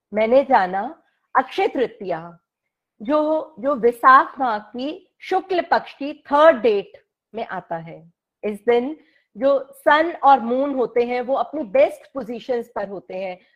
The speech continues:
पावरफुल पोजीशंस पर होते हैं, तो ऑटोमेटिकली ये जो दिन है ये बहुत ही शुभ बन जाता है।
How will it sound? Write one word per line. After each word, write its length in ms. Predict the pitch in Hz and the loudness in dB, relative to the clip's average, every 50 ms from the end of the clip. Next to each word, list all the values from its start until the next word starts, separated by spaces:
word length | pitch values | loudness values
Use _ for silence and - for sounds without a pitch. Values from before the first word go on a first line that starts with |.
| _ _ - | _ _ 2
पावरफुल 500 | 240 247 240 269 277 269 - 285 277 269 | 2 4 4 4 0 -2 -4 -6 -8 -8
पोजीशंस 640 | 277 _ - 254 196 240 240 - - 240 220 220 - | -10 _ -10 -8 -8 -8 -10 -8 -8 -8 -8 -8 -8
पर 160 | - 220 202 | -8 -8 -8
होते 320 | 202 190 180 - 208 208 | -8 -12 -12 -10 -12 -8
हैं, 260 | 220 220 214 214 214 _ _ _ _ - - | -8 -8 -8 -8 -12 _ _ _ _ -4 -4
तो 40 | |
ऑटोमेटिकली 880 | 285 - 247 262 254 262 330 311 339 339 - 359 - - 349 349 359 349 | -2 4 4 4 6 4 4 4 4 0 -2 -6 -6 -4 -4 -4 -2 -4
ये 80 | 359 339 | -4 -4
जो 120 | 277 349 | -6 -6
दिन 320 | 294 220 277 277 285 294 294 | -6 -4 -2 -2 -2 -4 -4
है 220 | 277 294 294 302 | -2 0 0 0
ये 120 | 285 294 277 | -2 -4 -6
बहुत 400 | 226 262 240 254 277 277 277 302 | -4 -4 -2 -2 -2 -2 -4 -6
ही 220 | 311 320 349 - _ _ _ _ _ - | -8 -8 -8 -12 _ _ _ _ _ -18
शुभ 360 | - - - 330 311 269 269 | -14 -8 -6 -6 -4 -2 -4
बन 340 | 320 254 277 269 240 220 202 | -2 2 2 2 2 0 -2
जाता 320 | 196 196 175 175 - 196 | -4 -4 -4 -4 -4 -6
है। 360 | 190 190 190 151 147 151 165 | -6 -6 -6 -10 -10 -12 -14